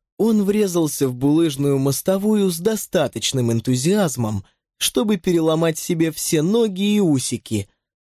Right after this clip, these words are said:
да и панцирь треснул в нескольких местах. «Размер имеет значение», философски заметил плоскомордый, «но не решающее». Интересная реплика, особенно если учесть,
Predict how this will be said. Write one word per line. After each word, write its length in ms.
да 220
и 120
панцирь 540
треснул 540
в 40
нескольких 600
местах. 560
«Размер 760
имеет 500
значение», 960
философски 800
заметил 600
плоскомордый, 960
«но 240
не 160
решающее». 1120
Интересная 760
реплика, 640
особенно 500
если 360
учесть, 720